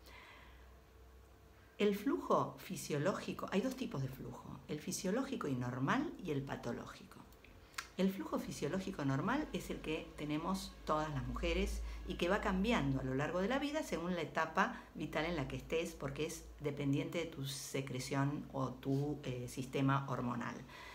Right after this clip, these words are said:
Por eso las adolescentes tienen un tipo de moco cervical de flujo, eh, la embarazada, la puérpera, la menopausia, van cambiando de acuerdo a la situación hormonal. Y es por eso también que si, por ejemplo, tomás anticonceptivos,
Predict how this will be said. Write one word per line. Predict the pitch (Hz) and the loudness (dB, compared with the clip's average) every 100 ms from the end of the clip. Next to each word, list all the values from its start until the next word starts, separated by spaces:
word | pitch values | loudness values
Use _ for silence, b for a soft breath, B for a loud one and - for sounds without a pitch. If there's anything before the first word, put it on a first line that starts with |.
| B B | B B
Por | 151 | 4
eso | 151 - 151 143 | 4 4 6 6
las | 139 135 | 6 4
adolescentes | 139 135 135 143 135 139 | 2 2 2 0 -2 -2
tienen | 131 123 | -2 0
un | 123 | -2
tipo | 120 120 120 | -4 -4 -2
de | 123 127 131 | -2 0 2
moco | 139 139 135 | 2 2 -4
cervical | - - 120 131 | -6 -6 -2 0
de | 131 | 0
flujo, | 135 240 240 233 214 214 B B B - | 4 4 4 4 4 4 B B B 0
eh, | 147 135 | 2 4
la | |
embarazada, | 135 127 131 135 202 202 196 196 170 | 4 2 0 4 8 8 8 4 2
la | 131 - | 0 4
puérpera, | 185 185 185 175 | 4 4 0 0
la | 143 | 0
menopausia, | 135 131 135 185 180 180 - 170 190 B B B | 0 0 4 4 4 -2 -6 -6 -8 B B B
van | 190 226 | 4 4
cambiando | 226 208 208 226 202 226 | 4 2 4 4 4 2
de | 208 | 0
acuerdo | 139 151 160 170 147 | 2 0 2 0 2
a | 139 | 0
la | 131 | 0
situación | 135 127 131 131 | -2 -4 0 0
hormonal. | 123 117 - - - | 0 -4 -6 -8 -2
Y | 240 | 0
es | 240 | 2
por | 254 | 0
eso | 240 240 | 0 0
también | 247 262 220 214 | 4 6 6 2
que | 156 151 | 0 -2
si, | 156 | -2
por | 143 131 | -2 0
ejemplo, | 175 135 | 0 -2
tomás | 135 127 135 | 0 0 2
anticonceptivos, | 143 139 147 165 160 185 127 120 | 0 0 -2 -2 0 2 2 0